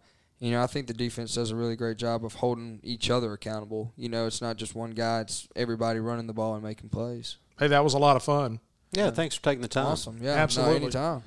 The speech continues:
Speaker 1: Anytime. I
Speaker 2: But
Speaker 1: really appreciate it.
Speaker 2: I tell you what, this hurricane is coming in the next couple of days. It's gonna be tough. And so if you're in the South Mississippi, you're in New Orleans area, I hope you're trying to make your way to the north.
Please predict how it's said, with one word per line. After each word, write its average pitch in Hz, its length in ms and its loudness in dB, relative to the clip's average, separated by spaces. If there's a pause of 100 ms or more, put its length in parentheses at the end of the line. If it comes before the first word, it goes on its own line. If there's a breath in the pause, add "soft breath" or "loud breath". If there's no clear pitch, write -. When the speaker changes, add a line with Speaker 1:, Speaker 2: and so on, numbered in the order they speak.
Speaker 1:
Anytime. 123 420 -6
I 120 60 -4
Speaker 2:
But 120 60 2
Speaker 1:
really 123 120 2
appreciate 113 440 -4
it. - 100 -12 (140)
Speaker 2:
I - 80 -20
tell 156 140 2
you 160 100 4
what, 160 360 6
this 139 140 2
hurricane 156 480 2
is 131 80 0
coming 139 280 2
in 139 140 2
the 131 80 -2
next 135 240 0
couple 135 200 -2
of 123 40 0
days. 131 520 0 (220 soft breath)
It's - 100 -18
gonna 135 120 -2
be 131 60 2
tough. 135 380 6
And 120 100 -6
so 135 160 4
if 127 140 2
you're 139 100 4
in 135 60 4
the 120 220 -2
South 151 320 6
Mississippi, 135 640 2 (140)
you're 135 180 -4
in 131 60 -2
New 139 120 2
Orleans 143 380 4
area, 139 340 4 (140)
I - 40 -8
hope 139 160 -2
you're 123 80 -2
trying 139 220 -2
to 131 80 -2
make 135 180 -2
your 135 100 -2
way 131 180 2
to 131 120 -8
the 120 120 -6
north. 131 420 0